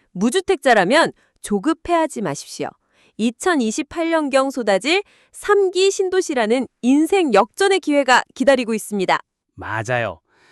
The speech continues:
Speaker 2: 서울에 한 채는 있어야지 하는 막연한 불안감에 휩쓸리지 말고 오늘 아커님께서 알려주신 것처럼 전문가의 분석을 바탕으로 나만의 전략을 세우는 게 중요해요.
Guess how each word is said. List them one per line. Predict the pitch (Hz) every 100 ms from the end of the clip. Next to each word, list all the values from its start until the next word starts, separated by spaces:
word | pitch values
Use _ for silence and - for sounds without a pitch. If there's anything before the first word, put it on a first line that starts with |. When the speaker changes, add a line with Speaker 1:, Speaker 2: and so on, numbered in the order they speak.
| _ _
Speaker 2:
서울에 | - - 185 185
한 | 190 190 180
채는 | 185 202
있어야지 | 139 - 208 202 185 160 92
하는 | - 190 226 120
막연한 | - 107 120 202 254 185
불안감에 | 170 190 175 202
휩쓸리지 | - 202 196 185 196
말고 | 160 101 104 185 147 85 _ _ _
오늘 | 127 156 196
아커님께서 | 113 - 180 170 165 170
알려주신 | 135 131 135 131 139
것처럼 | 120 165 123 - _ _
전문가의 | - 143 175 196 220
분석을 | - 160 165 202
바탕으로 | 196 180 147 175 - _ _ _
나만의 | 107 - 160 226 285
전략을 | 147 160 175 202
세우는 | - 226 240
게 | 240
중요해요. | - 214 247 190 107 76